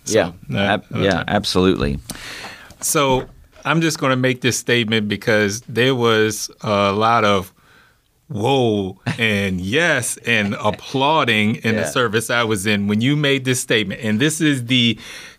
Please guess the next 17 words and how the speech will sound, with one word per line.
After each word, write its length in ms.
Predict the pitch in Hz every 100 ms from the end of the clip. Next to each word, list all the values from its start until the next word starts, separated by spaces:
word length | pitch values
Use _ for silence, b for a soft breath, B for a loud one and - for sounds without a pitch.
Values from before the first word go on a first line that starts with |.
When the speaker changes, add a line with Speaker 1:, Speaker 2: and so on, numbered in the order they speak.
| _
Speaker 2:
tying 500 | - 156 147 151 143
up 180 | 139 131
of 160 | 127
the 120 | 110 95
bow, 480 | 95 123 123 123
the 160 | 107 107
principle, 840 | - - 143 143 - 98 98 90 B B B
Speaker 1:
Yeah. 120 | - -
Speaker 2:
'cause 220 | 127 113
this 160 | 139 147
statement 360 | 160 143 131
alone, 460 | 117 107 117 123 113
it 60 | 98
was 120 | 98
just 300 | 107 101 -
very 320 | 110 117 110
powerful. 500 | - 107 - -